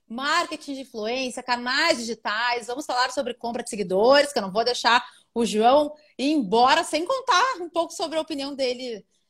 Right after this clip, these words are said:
desse tema tão polêmico, né? Que vários influenciadores em Porto Alegre vêm falando sobre isso.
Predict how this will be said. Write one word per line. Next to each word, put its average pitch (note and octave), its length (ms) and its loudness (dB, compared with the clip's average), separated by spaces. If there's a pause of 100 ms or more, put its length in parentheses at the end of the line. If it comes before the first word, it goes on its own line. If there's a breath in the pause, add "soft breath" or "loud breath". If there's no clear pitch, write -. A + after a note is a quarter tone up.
(240)
desse A3+ 240 -2
tema A#3+ 480 -4
tão G#3+ 200 -8
polêmico, A3 580 -2
né? G#3+ 240 -6
Que A3+ 100 -10
vários G#3 380 4
influenciadores B3 800 -2
em A3 100 -8
Porto A3 200 -4
Alegre G#3 340 0
vêm G#3 180 -10
falando F#3+ 380 0
sobre F3+ 280 -6
isso. A3 460 0